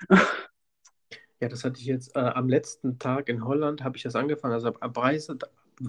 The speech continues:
Speaker 2: am Abreisetag, ne, bis irgendwie vor, weiß ich nicht, paar Tagen, äh, hab ich, ähm, die Jeffrey Dahmer-Doku geguckt, die es jetzt gibt. Es gibt ja jetzt zwei, aber, äh, die eine, die alle da halt meinen, diese neue da,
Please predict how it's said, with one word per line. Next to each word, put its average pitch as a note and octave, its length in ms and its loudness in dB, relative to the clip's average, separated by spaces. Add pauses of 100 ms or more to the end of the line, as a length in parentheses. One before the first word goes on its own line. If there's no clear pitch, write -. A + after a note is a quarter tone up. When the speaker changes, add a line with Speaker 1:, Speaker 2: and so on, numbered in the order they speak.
(520)
Speaker 2:
am C3 160 2
Abreisetag, C3 880 0
ne, A#2 160 -2
bis A#2+ 260 -10
irgendwie A2 340 -6
vor, G#2+ 280 -10
weiß G#2 140 -6
ich A2 80 -14
nicht, G#2 260 -20 (480)
paar G#2+ 120 -4
Tagen, C#3 340 -2 (600)
äh, C#3 80 -2
hab B2 480 0
ich, B2 300 -8
ähm, A#2+ 540 -4 (1080)
die - 220 -6
Jeffrey C#3 400 6
Dahmer-Doku A#2+ 720 0
geguckt, - 600 -6
die A2+ 80 0
es A2+ 140 -2
jetzt A2 220 -4
gibt. - 340 -4 (340)
Es G#2+ 140 -6
gibt A#2+ 120 -8
ja A#2 80 8
jetzt A2 160 0
zwei, C3+ 300 4
aber, A2+ 260 -2 (440)
äh, A2+ 460 0 (240)
die A2 140 -4
eine, C3 300 -4
die B2 140 -4
alle A#2+ 240 -6
da A#2 160 -4
halt A2+ 160 -8
meinen, B2 200 -4
diese A2+ 160 -4
neue A2+ 240 0
da, B2 240 -2